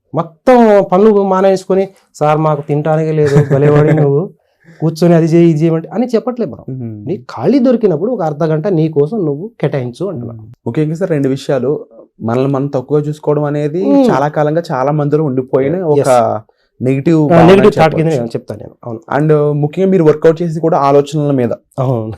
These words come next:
Speaker 1: <laughs> ఎస్, అంతే కదా, ఆలోచన
Speaker 2: So,
Speaker 1: మారితేనే కదా.
Speaker 2: ఆలోచనల డాక్టర్ అని కూడా చెప్పొచ్చు మిమ్మల్ని.
Speaker 1: మ్మ్, ఎస్, ఎస్.
Speaker 2: వాటిని ఏ విధంగా మనం హ్యాండిల్ చేయాలంటారు?
Speaker 1: హ్యాండిల్
Speaker 2: మార్చాలని
Speaker 1: చేయాలి,
Speaker 2: చెప్పను.
Speaker 1: కంట్రోల్ చేసుకోవాలి.
Speaker 2: హ్యాండిల్ చేయాలంటారు.
Speaker 1: <laughs> దాన్ని మన వైపుగా మార్చుకోవాలి.
Speaker 2: మ్మ్.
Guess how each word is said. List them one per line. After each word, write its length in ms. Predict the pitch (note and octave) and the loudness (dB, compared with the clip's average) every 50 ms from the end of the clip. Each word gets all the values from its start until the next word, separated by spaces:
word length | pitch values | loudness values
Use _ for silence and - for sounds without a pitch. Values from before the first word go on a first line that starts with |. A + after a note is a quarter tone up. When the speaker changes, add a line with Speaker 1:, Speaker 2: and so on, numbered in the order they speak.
| - - | -2 -2
Speaker 1:
<laughs> 720 | G3+ - - - E3+ - - F3 - C3 - - D3 - F#3 | -2 0 0 -2 -4 -4 -4 -4 -4 -4 -2 -2 -2 0 0
ఎస్, 140 | F3+ - | 0 2
అంతే 280 | E3+ D#3+ G#3+ - B3+ A3+ | 2 2 4 6 6 6
కదా, 180 | F3 D#3+ E3 F3+ | 6 6 6 4
ఆలోచన 480 | F3+ D#3 C3+ C#3+ E3+ G3 G#3 G#3+ A3 | 4 4 4 4 4 4 4 6 4
Speaker 2:
So, 60 | - | 4
Speaker 1:
మారితేనే 360 | - - F3+ G3 G3+ G#3+ G#3 E3 | 6 4 4 4 4 4 4 2
కదా. 360 | C#3 C3+ D3+ E3+ D#3 A#2+ G#2+ - - - | 2 2 0 0 -2 -4 -6 -6 -4 0
Speaker 2:
ఆలోచనల 420 | D3+ E3 F3 F#3 F#3+ F#3 G3+ G3 | 2 4 4 4 4 2 0 0
డాక్టర్ 300 | F#3 E3 D#3+ E3 D#3+ F#3 | 2 2 2 2 2 0
అని 40 | F3 | 0
కూడా 140 | F3 E3+ E3+ | 0 2 2
చెప్పొచ్చు 300 | D#3 C#3+ - C#3 C3 - - | 2 2 0 -2 -6 -6 -6
మిమ్మల్ని. 360 | B2 A#2+ A2+ A2 G#2+ A2 C#3 | -6 -4 -4 -6 -4 0 2
Speaker 1:
మ్మ్, 200 | C#3+ C#3 A#2+ G#2+ - B2+ | 2 2 2 0 -2 -2
ఎస్, 60 | C3+ | -2
ఎస్. 260 | B2+ B2+ - C#3+ D3+ | -2 -2 -2 0 2
Speaker 2:
వాటిని 320 | D3+ D#3 E3 - G3 F3+ | 2 2 2 0 -2 -2
ఏ 100 | E3+ F3 | -2 0
విధంగా 460 | F3 F3+ F#3 F#3 G3+ G3 G3 G3 G3 G3 | -2 -2 -4 -4 -4 -4 -2 0 -2 -2
మనం 540 | F#3 F3+ F3 E3+ E3 D#3+ D#3 D3+ C#3+ C3+ | -2 -2 -2 -2 -2 -4 -4 -4 -4 -4
హ్యాండిల్ 380 | C3+ D3 C#3 D3 D#3+ D#3+ E3+ E3 D#3+ F3 | -4 -2 0 2 2 2 2 0 0 0
చేయాలంటారు? 480 | D3+ C3+ A#2+ A2+ A2 G#2 - - - _ - | 0 0 0 -2 -4 -8 -10 -12 -12 _ -6
Speaker 1:
హ్యాండిల్ 240 | C#3 D3+ D#3 B2+ B2 | -2 0 2 4 4
Speaker 2:
మార్చాలని 280 | C3+ D3+ - - G3 - | 4 4 4 4 6 6
Speaker 1:
చేయాలి, 200 | - F#3 A3 G#3 | 6 6 6 6
Speaker 2:
చెప్పను. 200 | G3 E3+ E3 D#3+ | 6 6 4 4
Speaker 1:
కంట్రోల్ 280 | D#3 G3+ G#3 G#3 F#3+ | 6 6 6 6 6
చేసుకోవాలి. 460 | G3 F#3+ F#3 - - F3 D#3+ D3+ C#3+ | 6 4 4 2 2 2 2 4 2
Speaker 2:
హ్యాండిల్ 440 | C3+ C#3+ D#3+ F3+ D3 D#3 D#3 E3 D#3+ D#3 - D#3+ | 2 2 4 4 4 4 4 2 0 0 0 2
చేయాలంటారు. 640 | D3+ B3 - C3+ A2+ A#3 A#2 A2+ - - - G#3+ D3+ - | 2 2 2 2 2 0 0 0 0 -2 -2 -6 -16 -18
Speaker 1:
<laughs> 140 | - _ - | -20 _ -2
దాన్ని 240 | B2+ D3+ E3+ F3+ E3+ | 0 2 2 4 4
మన 180 | D3+ D3+ D#3 E3+ | 2 2 2 4
వైపుగా 320 | E3 F3 E3+ E3 D#3 E3 | 2 2 0 0 -2 -2
మార్చుకోవాలి. 760 | C3+ B2 B2+ C#3+ D3 - - D3 D#3 C3+ C3+ C3+ E3+ G#3+ A#3+ - | -2 0 0 -2 -2 -4 -4 -2 0 0 0 0 -2 -4 -4 -8
Speaker 2:
మ్మ్. 340 | B2+ B2 A#2+ A#2 A2 A2 | -10 -10 -10 -10 -10 -12